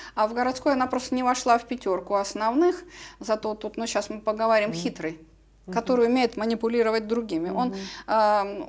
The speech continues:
Speaker 1: он есть в городской школе тоже, не подумайте, но просто здесь
Speaker 2: Изворотливый
Speaker 1: часто, да.
Speaker 2: скорее.
Speaker 1: Он других натравливает, а сам может оставаться в стороне и получает удовольствие, наблюдая, как,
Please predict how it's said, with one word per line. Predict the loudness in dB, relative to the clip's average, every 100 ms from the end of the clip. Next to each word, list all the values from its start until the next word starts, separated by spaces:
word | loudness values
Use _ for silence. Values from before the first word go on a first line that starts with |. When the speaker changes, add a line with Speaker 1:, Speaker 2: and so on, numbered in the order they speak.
| 6
Speaker 1:
он | 6
есть | 6 4 0
в | 2
городской | 2 2 0 0
школе | 2 4 4
тоже, | 4 2 0
не | -6 -4
подумайте, | -2 0 -2 -2 -4
но | -6
просто | -2 -2 -2 -4 -2
здесь | 0 6
Speaker 2:
Изворотливый | 8 8 6 4
Speaker 1:
часто, | 4 2 2 0 0
да. | 2 4
Speaker 2:
скорее. | 2 -2 2
Speaker 1:
Он | 6 6
других | 6 4 2 2
натравливает, | 2 6 6 4 2 2 2
а | 0
сам | 2 2 4
может | 0 0
оставаться | -4 0 4 4 2 -4
в |
стороне | -2 0 4 6 6 4
и |
получает | 2 -2 0 -2 -2
удовольствие, | 0 0 0 -2 -6
наблюдая, | -4 -4 -2 4 4 4
как, | 0 -6